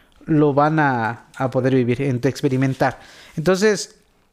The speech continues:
de acuerdo aquí, por ejemplo, tengo Filipenses tres, veinte, veintiuno,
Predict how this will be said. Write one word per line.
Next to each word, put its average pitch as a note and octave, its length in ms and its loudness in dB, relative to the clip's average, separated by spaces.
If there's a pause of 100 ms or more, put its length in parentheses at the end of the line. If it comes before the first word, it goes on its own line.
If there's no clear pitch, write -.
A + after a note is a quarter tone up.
(300)
de E3 100 2
acuerdo A3+ 640 4
aquí, F3+ 220 -2
por F#3 160 -2
ejemplo, F#3 360 0
tengo F3+ 220 -2
Filipenses E3+ 520 -2
tres, E3+ 220 0
veinte, F3 280 0
veintiuno, F3+ 500 0